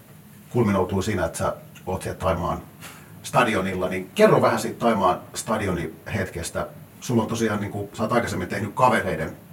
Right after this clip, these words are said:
bändeille musavideoita. Niin nyt sä oot siellä sataviidenkymmenen avustajan kanssa rakentamassa stadikkakohtausta. Ja siinä, siinä kumminkin siihen aikaan, kaksituhatta neljä, kaksituhatta viisi, niin, niin se, että teidän piti varmaan, niin kuin,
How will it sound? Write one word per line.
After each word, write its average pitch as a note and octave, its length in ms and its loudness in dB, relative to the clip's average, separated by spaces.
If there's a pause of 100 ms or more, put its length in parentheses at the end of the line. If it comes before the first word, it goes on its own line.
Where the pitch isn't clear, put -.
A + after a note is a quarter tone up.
(200)
bändeille F2+ 580 -2 (360)
musavideoita. D#2+ 640 -6 (680)
Niin A#2 120 0
nyt C3+ 120 0
sä - 100 0
oot - 100 0
siellä G#2+ 340 0
sataviidenkymmenen A2 720 0 (320)
avustajan - 480 -4
kanssa - 400 -4 (460)
rakentamassa F2+ 680 -2 (120)
stadikkakohtausta. - 920 -2
Ja - 60 -4
siinä, B2 300 0
siinä B2+ 280 -2
kumminkin B2 480 2 (380)
siihen A#2 320 4
aikaan, G2+ 280 2
kaksituhatta G#2+ 360 -2
neljä, G2 140 0
kaksituhatta F#2+ 320 -4
viisi, G#2+ 220 0
niin, G2 160 0
niin F#2 140 -2
se, A2 140 -2
että G#2 160 -6
teidän A2 240 -2
piti A2 180 -2
varmaan, A2+ 280 4
niin A2 100 2
kuin, A#2 260 -2